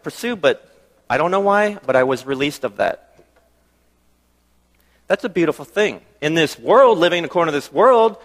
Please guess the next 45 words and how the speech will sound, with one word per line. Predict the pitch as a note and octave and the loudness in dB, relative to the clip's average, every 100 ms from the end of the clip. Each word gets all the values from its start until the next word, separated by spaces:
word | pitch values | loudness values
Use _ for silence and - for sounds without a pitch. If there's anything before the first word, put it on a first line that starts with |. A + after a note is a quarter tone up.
| - - | -20 -10
we | C#3 | -2
have | C3+ A#2 | 0 2
our | A2 | 0
pride | - G3 G#3 A3 | 2 4 6 4
and | G#3 | 2
our | F3 | -2
ego | F#3 G3 G#3+ G#3 | 0 0 2 4
and | |
our | D3+ | 2
intellect. | D#3 G#3 A3+ A3 A3 A3 | 0 2 4 4 2 -2
We | C#3+ C#3 | -6 0
have | D3 - | 0 0
points | F#3 G3 G3+ | 0 -2 -2
and | D#3 | -8
persuasion. | C#3 - F#3+ G#3 G#3+ A3+ A3+ A3 _ _ _ _ _ _ _ _ _ _ _ _ _ _ _ _ _ - | -8 -4 0 0 0 -4 -8 -12 _ _ _ _ _ _ _ _ _ _ _ _ _ _ _ _ _ -2
But | D#3+ D#3+ - | 0 0 -4
for | - D#3+ | -4 -2
the | C#3+ | -2
sake | - F#3 F3+ | -2 -2 -2
of | C#3 | -4
the | C3+ | -4
body, | - C3+ C#3+ C#3 G#2 - | 0 2 2 0 -4 -10
if | - | -16
it's | - - | -18 -8
not | C3+ - | -6 -2
edifying, | C#3+ D3 - B2 A2 F#2 - _ _ _ _ _ _ _ _ _ - | 0 0 -4 -6 -4 -8 -16 _ _ _ _ _ _ _ _ _ -8
we | B2+ | -2
have | B2 | -2
to | - | -2
really, | A#2+ B2+ C3+ | -8 -4 -4
really | B2+ A#2+ | -6 -8
be | A2 | -10
careful | - A#2+ A2+ G#2 | -8 -8 -8 -10
about | F#2+ F#2+ - | -8 -8 -6
that. | G#2+ - - | -8 -8 -8
How | A#2+ | -4
we | B2 | -4
respond | B2 B2 - - D3 D#3 F3 F3+ | -4 -10 -8 2 4 4 2 -2
to | E3+ | 2
our | D#3 D3+ D3 | 4 6 4
opinions, | C#3 F3 E3 C#3 C3 B2+ - | 0 -6 -6 -6 -8 -8 -6
even | F3 F#3 F3+ | -4 -2 -2
if | F3+ | -2
we're | F3+ F#3 | 0 2
right. | D#3+ F#3+ D#3 - | 2 2 0 -4